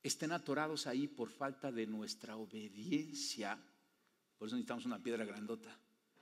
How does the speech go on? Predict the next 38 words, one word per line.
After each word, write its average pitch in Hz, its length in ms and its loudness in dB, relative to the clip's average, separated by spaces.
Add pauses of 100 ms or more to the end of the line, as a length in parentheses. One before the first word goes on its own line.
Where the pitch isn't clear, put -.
(380)
Porque 135 240 6
tú 160 220 6
y 170 60 4
yo 175 140 12
vamos 175 360 4
a 151 40 6
la 131 140 8
batalla 127 560 4
y 120 60 2
tenemos 139 400 4
que 127 100 0
poner 127 360 4
la 135 200 4
piedra 131 280 6
de 127 120 4
obediencia 117 540 2
y 110 40 0
pararnos 113 480 -2
sobre 107 320 0
ella. 92 400 -8 (760)
Y 107 360 2 (220)
de 104 140 0
ahí 113 760 2
hacer 120 500 -2
nuestra 107 400 -4
guerra. - 340 -12 (920)
Hebreos 135 440 8
once 156 260 4
también 127 320 6
nos 127 200 6
dice, 120 380 0 (200)
Sin 139 320 8
fe 175 280 6
es - 160 4
imposible 139 1160 2
agradar 120 480 2
a 127 80 0
Dios, 123 560 2